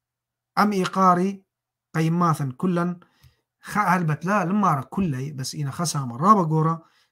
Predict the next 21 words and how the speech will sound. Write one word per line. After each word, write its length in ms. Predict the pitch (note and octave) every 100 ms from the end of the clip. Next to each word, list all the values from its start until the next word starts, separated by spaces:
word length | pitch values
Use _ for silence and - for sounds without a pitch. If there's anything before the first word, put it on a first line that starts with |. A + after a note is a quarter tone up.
| _ -
واذلن 680 | D#3+ D#3 C#3 C3+ C#3 C#3 - G3
أربة 460 | G3+ F3+ F#3+ F#3+
من 160 | D3 C#3
جيبت 300 | C#3+ C3 -
أوذيلن 500 | C3 B2+ B2+ B2 B2+ - _ _ _ _ _ _ _ _ _
أريه. 360 | C#3 A#2 G2 - _ _ _ _ _ A3+
أي 240 | G3 D#3
إلى 120 | C#3+
شرارة. 460 | C3 C#3+ C3 G#2 - _ _ _ -
وأن 240 | F#3+ G#3
إلى، 440 | F3 F3+ E3+ E3+ -
أن 220 | F#3+ F3+
إلى 200 | D#3 C#3+
قصر 320 | C#3+ E3+ - D#3
إتي 200 | D#3 C#3
لقو 340 | B2 B2+ C3+
بيث 300 | C3+ C#3+ B2+
عاشور. 340 | B2 B2+ C#3+ F3+
إتي 180 | G#3 B3
صورة 320 | C4+ C4+ B3+
يعني، 380 | A#3 A#3 A3